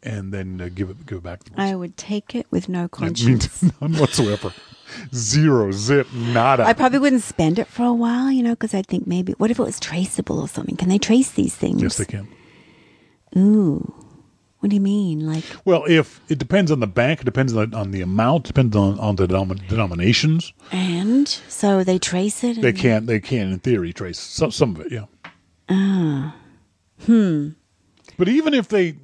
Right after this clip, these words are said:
Speaker 1: even if they can trace it,
Speaker 2: Yeah.
Speaker 1: even if they know for a fact that Sean King took this money,
Speaker 2: Uh-huh.
Speaker 1: what are you gonna do? You lost it, dummy.
Speaker 2: Yeah.
Speaker 1: I found it.
Speaker 2: And,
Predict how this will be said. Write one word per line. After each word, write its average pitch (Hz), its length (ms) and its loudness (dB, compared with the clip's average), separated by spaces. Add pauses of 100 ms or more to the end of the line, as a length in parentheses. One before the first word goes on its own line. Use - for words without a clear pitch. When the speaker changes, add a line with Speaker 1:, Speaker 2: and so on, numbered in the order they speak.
Speaker 1:
even 220 280 0
if 226 100 -2
they 196 120 2
can 151 160 -2
trace 233 380 0
it, - 220 -10 (200)
Speaker 2:
Yeah. 175 480 -2 (200)
Speaker 1:
even 240 240 0
if 202 120 0
they 180 140 2
know 156 400 4
for 151 160 2
a 143 60 0
fact 165 300 0
that 139 100 -8
Sean 147 400 -2
King 147 420 -2 (460)
took - 220 0
this 123 180 0
money, 117 440 0
Speaker 2:
Uh-huh. 165 420 0
Speaker 1:
what 170 120 0
are 185 40 2
you 180 40 0
gonna 170 140 2
do? 165 180 0 (840)
You 170 180 2
lost 202 420 2
it, 160 140 0
dummy. 208 460 2 (240)
Speaker 2:
Yeah. 196 520 -2
Speaker 1:
I 196 180 2
found 214 420 2
it. - 240 -6 (800)
Speaker 2:
And, 220 280 2